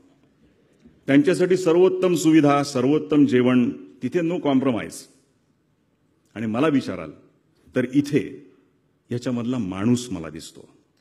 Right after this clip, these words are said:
प्राण्यांवर प्रेम करणारा माणूस हा खरा माणूस.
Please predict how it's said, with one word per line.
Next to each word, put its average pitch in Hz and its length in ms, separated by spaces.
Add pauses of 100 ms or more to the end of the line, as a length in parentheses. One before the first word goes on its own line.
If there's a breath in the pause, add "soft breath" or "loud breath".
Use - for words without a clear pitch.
(3000)
प्राण्यांवर 196 560
प्रेम 190 340
करणारा 156 320
माणूस 123 480
हा 143 160
खरा 131 200
माणूस. 101 500